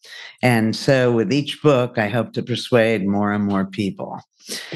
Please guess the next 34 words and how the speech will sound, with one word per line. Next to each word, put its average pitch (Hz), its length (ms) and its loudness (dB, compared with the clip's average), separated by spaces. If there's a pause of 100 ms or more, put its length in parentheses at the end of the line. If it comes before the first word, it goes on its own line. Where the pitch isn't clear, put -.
(200)
It's - 120 -8
probably 185 360 2
important 127 540 0
for 123 120 -4
your 110 400 0
audience 117 580 0
to 113 100 -4
recognize 107 760 -2
that 104 340 -2 (540)
what 127 160 4
I 135 180 2
mean 139 320 2
when 110 160 0
I 110 80 -2
say 110 240 -2
mindfulness 107 760 -2
is 95 260 -2
different 110 420 0
from 104 380 -2
what 98 420 -4 (180)
many 110 260 2
people 98 680 0
presume. 98 680 -2 (580)
Mindfulness, 156 640 2
as 120 200 0
we 127 120 0
study 120 400 2
it, 110 80 -2
has 113 220 -2
nothing 127 320 0
to 117 100 -2
do 113 160 0
with 104 180 -4
meditation. 92 720 -6